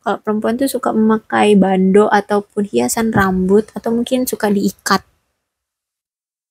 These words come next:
Ya, atau mungkin juga bisa jadi wanita yang rambutnya pendek. Kayak gitu. Oke, tapi di sini aku lihat lebih banyak kayaknya. Oh, nggak, ding.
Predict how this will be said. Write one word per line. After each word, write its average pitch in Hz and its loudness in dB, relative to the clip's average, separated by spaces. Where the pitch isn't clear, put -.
Ya, 277 2
atau 214 0
mungkin 208 0
juga 220 2
bisa 208 0
jadi 208 2
wanita 202 0
yang 220 2
rambutnya 226 -2
pendek. 190 0
Kayak - -6
gitu. - -6
Oke, 269 2
tapi 247 -4
di 240 -2
sini 247 -4
aku 240 -4
lihat 240 -2
lebih 196 2
banyak 196 4
kayaknya. 226 -2
Oh, 226 -2
nggak, 190 2
ding. 214 0